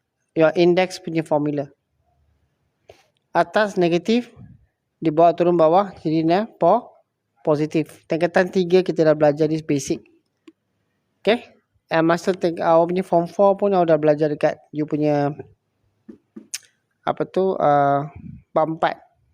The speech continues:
kan? Indeks logaritma. Okey? C. <clears throat>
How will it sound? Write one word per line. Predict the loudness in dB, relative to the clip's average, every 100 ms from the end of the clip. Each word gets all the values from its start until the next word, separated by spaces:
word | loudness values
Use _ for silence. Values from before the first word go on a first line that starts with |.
| -2
kan? | -2 -2 _ _ _ _ -2
Indeks | 0 2 0 0
logaritma. | 0 0 0 -2 -2 -8 _ _ _ _ _ _ _ _ _ _ _ _ _ _ _ _ _ _ _ _ -20 -20 -20 _ _ _ _ _ _
Okey? | -8 -8 -10 -20 -20 -18 -18 _ _ _ _ _ _ _ _ _ _ _ _ _ _ _ _ _ _
C. | -4 -2 -2 -6 -20 -20 -20 _ _ -8
<clears throat> | -4 -4 -4 -2